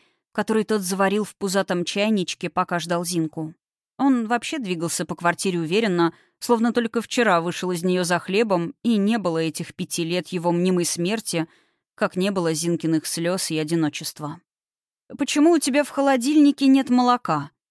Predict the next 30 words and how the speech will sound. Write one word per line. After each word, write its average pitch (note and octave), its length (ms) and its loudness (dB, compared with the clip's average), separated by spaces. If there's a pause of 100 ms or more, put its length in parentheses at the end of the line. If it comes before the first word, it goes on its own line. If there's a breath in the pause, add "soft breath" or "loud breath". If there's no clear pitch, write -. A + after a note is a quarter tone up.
(340)
Не F#3+ 140 -2
отвечая F3 480 -2
на F3 80 2
ее E3+ 220 2
претензию, F3 580 -2
спросил F3 440 -2
Савелий F3 360 -2
Сергеевич F3 580 -2
беззаботно, E3+ 760 0 (500 soft breath)
но B3+ 280 0
по D4+ 160 0
нарочито C4+ 460 2
веселому B3 500 2
тону B3+ 240 2
было A#3+ 200 0
понятно, G#3 600 0
что - 180 -6
на E3 140 2
самом E3+ 400 2
деле F#3+ 280 0
он E3 140 2
волнуется. E3 760 0 (520)
"А G3+ 120 0
я C4+ 160 2
больше B3+ 380 0
не B3 160 2
пью C#4+ 220 0
чай D#3+ 180 -2
с - 80 -6
молоком", — E3 520 0